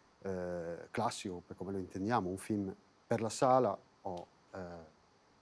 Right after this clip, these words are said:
un episodio oppure tutta una serie, eh, per, per le piattaforme. Dipende poi da quello che vuoi raccontare. Eh, qua, a differenza di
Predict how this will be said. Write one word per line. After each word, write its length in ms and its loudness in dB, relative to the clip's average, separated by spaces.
un 120 -4
episodio 600 4
oppure 520 -4
tutta 200 -8
una 120 0
serie, 500 -4
eh, 420 2
per, 580 2
per 120 2
le 60 4
piattaforme. 720 -2
Dipende 360 4
poi 120 2
da 100 2
quello 220 4
che 80 2
vuoi 140 2
raccontare. 600 0
Eh, 1040 -2
qua, 220 6
a 80 -2
differenza 720 0
di 300 0